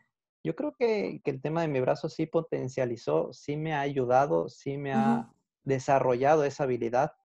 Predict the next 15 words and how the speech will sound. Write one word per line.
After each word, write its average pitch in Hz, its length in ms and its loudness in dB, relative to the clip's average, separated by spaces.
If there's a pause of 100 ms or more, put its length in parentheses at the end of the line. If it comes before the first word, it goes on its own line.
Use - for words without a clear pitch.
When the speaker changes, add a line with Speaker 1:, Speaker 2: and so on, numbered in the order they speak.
Speaker 1:
pero 165 220 6
siento 208 440 -2
que 208 240 2
desde 175 360 2
chiquito 196 560 0
siempre 180 500 0
fui 165 220 0
muy, 156 520 0
muy 143 260 0
así, 127 340 0
pero 131 320 2
como 131 200 -2
te 131 100 -2
digo, 143 240 2
Speaker 2:
Ujú. 226 80 -8